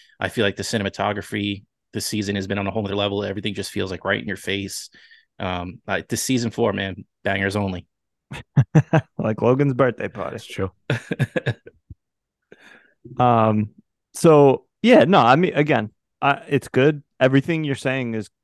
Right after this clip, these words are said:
Speaker 2: true. I agree with everything you guys are saying, but it just doesn't get me going, uh, like some other shows, but I still like it. Cinematography, acting, writing, it's all awesome, but, mm, I don't know.
Speaker 1: Well,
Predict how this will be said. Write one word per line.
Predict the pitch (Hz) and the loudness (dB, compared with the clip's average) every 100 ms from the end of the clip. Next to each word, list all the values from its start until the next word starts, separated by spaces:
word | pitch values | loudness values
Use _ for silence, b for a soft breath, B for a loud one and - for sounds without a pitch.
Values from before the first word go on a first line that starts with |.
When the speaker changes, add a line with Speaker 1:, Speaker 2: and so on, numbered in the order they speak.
| _ - | _ -14
Speaker 2:
true. | - 123 - | -4 -4 -4
I | - 107 | -6 -4
agree | 110 107 117 110 | -4 -2 0 0
with | 107 | -2
everything | 110 107 101 107 | -4 -6 -8 -8
you | 104 | -6
guys | 104 104 101 | -6 -6 -8
are | |
saying, | - 107 110 104 95 _ _ _ | -8 -6 -6 -8 -10 _ _ _
but | 110 101 - _ _ | 0 2 -4 _ _
it | 123 110 | -8 -4
just | 117 - - _ _ _ b b b - | -4 -4 -12 _ _ _ b b b 0
doesn't | 123 131 113 | 2 4 2
get | 131 | 0
me | 127 113 | 0 -2
going, | 104 135 131 - _ _ _ - | -2 -2 -4 -8 _ _ _ -10
uh, | 104 104 104 101 98 _ _ | -8 -6 -6 -6 -8 _ _
like | - 107 104 - - | -4 -2 -2 -8 -4
some | 110 110 | -2 0
other | 120 | 0
shows, | 110 110 104 95 | 0 -2 -2 -2
but | 110 107 | -4 -4
I | |
still | 107 - 196 | -2 -2 0
like | - - | -2 -4
it. | 98 - _ | -8 -12 _
Cinematography, | - 143 147 147 139 143 - 143 135 - _ - | -2 0 2 4 4 2 0 0 0 -4 _ -8
acting, | 113 123 139 120 | -6 -4 -4 -4
writing, | 107 120 120 123 | -4 -4 -4 -4
it's | - 104 | -8 -6
all | 120 127 127 120 _ | -2 0 0 -2 _
awesome, | 110 113 - 101 92 _ _ | -6 -6 -6 -14 -16 _ _
but, | 104 90 _ _ _ _ _ _ _ _ _ _ _ _ _ _ _ | -8 -8 _ _ _ _ _ _ _ _ _ _ _ _ _ _ _
mm, | 170 156 _ _ _ _ _ | -14 -14 _ _ _ _ _
I | - | -10
don't | 147 | -4
know. | 123 - | -4 2
Speaker 1:
Well, | 143 120 - | 4 4 -2